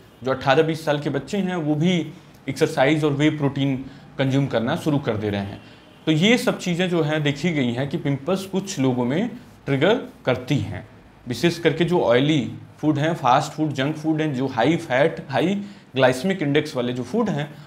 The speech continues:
वो कुछ लोगों में देखा गया है कि पिंपल्स को ट्रिगर कर देते हैं। दूसरी चीज़, ये जितने भी फूड जो हमने बात किया, जो भी हाई फैट और हाई ग्लाइसेमिक इंडेक्स फूड है, तो वो आपके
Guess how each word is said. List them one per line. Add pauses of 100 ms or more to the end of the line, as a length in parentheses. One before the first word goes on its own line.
(120)
वो
कुछ
लोगों
में
देखा
गया
है (420)
कि (1120)
पिंपल्स
को
ट्रिगर
कर
देते
हैं। (300)
दूसरी
चीज़, (260)
ये
जितने
भी
फूड
जो
हमने
बात
किया,
जो
भी
हाई
फैट
और
हाई
ग्लाइसेमिक
इंडेक्स
फूड
है, (460)
तो
वो
आपके